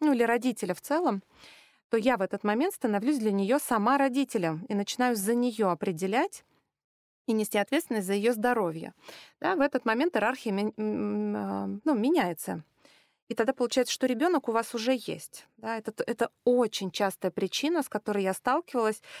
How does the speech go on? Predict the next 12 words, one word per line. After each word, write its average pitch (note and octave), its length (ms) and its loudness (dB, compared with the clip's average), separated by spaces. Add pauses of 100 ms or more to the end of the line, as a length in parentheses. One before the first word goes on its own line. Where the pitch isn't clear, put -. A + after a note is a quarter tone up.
(220)
И G#3+ 80 0
когда A3+ 280 4
мы A3 100 2
расплетали G#3+ 640 0
этот F#3+ 220 -6
вопрос, B3+ 600 2
и G#3+ 60 2
мы G#3+ 100 4
ставили G#3+ 400 2
маму G#3+ 280 2
на G3+ 160 2
место, G3+ 480 0